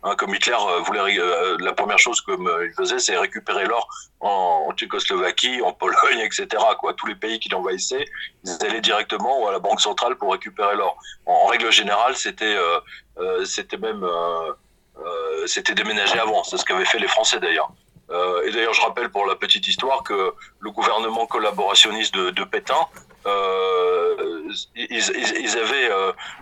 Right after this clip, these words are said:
euh, parce que les Belges, le gouvernement belge avait confié à la France la garde de son, de son stock d'or. Et figurez-vous que, euh, le gouvernement Pétain a rendu le stock d'or des Belges,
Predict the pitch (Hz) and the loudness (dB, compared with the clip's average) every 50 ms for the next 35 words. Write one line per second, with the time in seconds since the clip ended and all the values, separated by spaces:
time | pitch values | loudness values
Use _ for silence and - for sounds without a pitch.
0 | - - 90 98 101 98 90 113 110 - 123 120 117 113 107 135 139 131 120 - | -8 -4 -4 -2 -4 -4 -4 -2 -4 -2 -2 -2 -4 -2 -2 -2 0 2 2 2
1 | 101 90 - - - - _ _ _ _ - - 110 - - 123 127 127 127 127 | 2 2 -2 -6 -12 -20 _ _ _ _ -6 -4 -4 -2 0 0 0 2 2 0
2 | 123 - 139 131 120 - 151 147 - - - - 147 135 - - 147 143 135 120 | 0 0 0 2 2 2 2 2 0 -2 -4 -2 -2 0 0 0 0 0 0 2
3 | - - - - 123 120 - - 110 104 104 120 127 120 113 - - - - _ | 0 0 0 0 -2 -2 -2 -2 -2 -2 0 2 2 2 2 0 -2 -6 -10 _
4 | _ _ _ _ _ _ _ - 113 110 101 - - 113 107 101 98 98 98 92 | _ _ _ _ _ _ _ -10 -6 -4 -2 -2 0 -2 -2 -2 -2 -2 -2 -2
5 | 90 98 - - - - - - - 202 - - - 170 180 - - - _ _ | -2 -2 0 0 0 0 -2 -2 -2 -2 -2 0 0 0 0 -2 -6 -14 _ _
6 | _ _ _ - - - - - - - _ - 113 113 107 107 - - 151 - | _ _ _ -20 -20 -20 -20 -20 -20 -16 _ -4 0 0 0 2 0 -2 -2 0
7 | 139 127 123 123 127 151 165 - - 123 113 107 104 104 104 92 - - - - | 0 0 0 0 0 -2 -2 -2 0 0 2 2 2 0 0 -2 -6 -10 -20 -20
8 | _ - - 104 104 101 101 101 98 98 98 90 - 123 117 104 120 123 120 117 | _ -6 -2 0 0 2 2 2 0 0 0 0 -2 -2 -4 -2 0 0 0 2
9 | 120 120 117 117 - - - - 151 160 170 - 113 113 113 104 127 151 156 147 | 0 0 -2 -2 -2 -4 -2 0 2 2 4 4 4 4 4 4 2 2 0 0
10 | 139 - 165 165 156 185 202 170 104 113 113 - - 151 135 131 - 139 127 123 | -2 -2 -2 -2 -2 -2 -4 -4 -2 0 0 0 0 0 -2 -2 -2 0 0 0
11 | 123 117 117 110 104 123 139 160 160 - 117 98 | 0 0 -2 -2 0 0 0 2 2 2 2 0